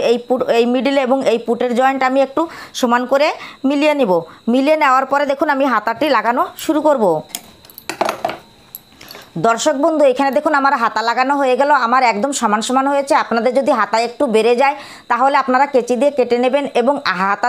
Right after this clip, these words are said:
যদি একটু ছোট হয়ে যায় এতেও আপনাদের কোনো অসুবিধা হবে না। হাতার এইখান থেকে ধরে আমি একদম নিচ বরাবর আমি জয়েন্ট দিয়ে দেবো, ম্যাক্সির জয়েন্ট করে নিব।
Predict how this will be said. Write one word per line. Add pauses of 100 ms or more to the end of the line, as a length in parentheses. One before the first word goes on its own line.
যদি
একটু (100)
ছোট (140)
হয়ে
যায় (400)
এতেও
আপনাদের
কোনো (100)
অসুবিধা
হবে
না।
হাতার
এইখান
থেকে (120)
ধরে (140)
আমি (120)
একদম (120)
নিচ (120)
বরাবর (100)
আমি (760)
জয়েন্ট
দিয়ে
দেবো, (220)
ম্যাক্সির
জয়েন্ট
করে
নিব।